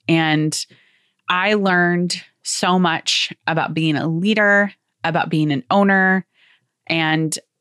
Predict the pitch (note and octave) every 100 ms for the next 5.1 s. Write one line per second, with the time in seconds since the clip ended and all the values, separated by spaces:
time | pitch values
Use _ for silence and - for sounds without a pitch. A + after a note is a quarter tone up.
0 | _ F3+ E3+ G3 - F#3 E3+ E3 E3+ -
1 | - D#3+ D#3 C#3+ - - B3+ - - E3+
2 | _ _ - F#3+ G3 F#3 F#3 D4 C#4 -
3 | F#3 E3+ D#3+ D#3+ - - - - - -
4 | G3+ G#3+ G#3 F3+ - - A#3 A3+ A#3 A#3